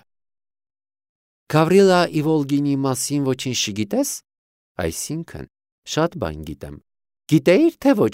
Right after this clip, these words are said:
որ նա հարաբերությունների մեջ է Ագլայայի հետ։ Բոլորովին չգիտեի։ Զարմացավ և նույնիսկ ցնցվեց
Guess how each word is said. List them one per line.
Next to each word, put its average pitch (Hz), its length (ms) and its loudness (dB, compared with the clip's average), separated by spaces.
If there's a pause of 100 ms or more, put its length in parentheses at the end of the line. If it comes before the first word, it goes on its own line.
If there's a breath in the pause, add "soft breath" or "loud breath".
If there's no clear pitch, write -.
(120)
որ 107 160 4
նա 110 100 0
հարաբերությունների 101 920 0
մեջ 92 200 -4
է 98 120 -2
Ագլայայի 90 640 -2
հետ։ 87 180 -4 (1120)
Բոլորովին 170 560 2
չգիտեի։ 202 680 -4 (720)
Զարմացավ 143 680 2
և 123 160 2
նույնիսկ 139 480 -2
ցնցվեց 117 600 -4